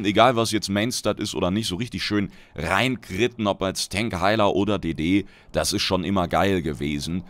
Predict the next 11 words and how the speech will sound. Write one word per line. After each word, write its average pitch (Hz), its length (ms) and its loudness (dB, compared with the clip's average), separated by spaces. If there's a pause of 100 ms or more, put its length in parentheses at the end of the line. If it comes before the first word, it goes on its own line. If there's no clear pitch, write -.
(160)
Da 80 80 0
erinnere 107 320 2
ich 101 180 0
mich 101 160 -2
gleich 92 240 0
wieder 98 240 2
zurück 95 320 0
an 92 160 0
die 85 240 0 (260)
glorreichen 104 680 6
Eiskronen-Zitadellenzeiten, 95 1700 0